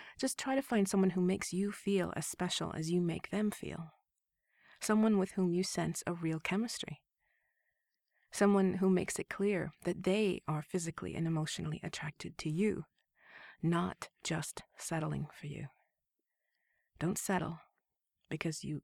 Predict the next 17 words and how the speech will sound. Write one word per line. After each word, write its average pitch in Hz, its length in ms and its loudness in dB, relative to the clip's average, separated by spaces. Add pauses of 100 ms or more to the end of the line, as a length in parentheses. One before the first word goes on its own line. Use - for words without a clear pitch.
just - 260 -6
want 170 220 -2
someone 151 280 -4
in 143 100 -4
your 151 80 -4
life. - 380 -10 (1160)
And 170 160 4
don't 165 260 0
be 180 140 2
someone 156 540 -4 (600)
that - 140 -8
someone 156 300 0
else - 260 -8
is - 160 -8
just - 360 -6
settling 143 440 -2
for. - 380 -12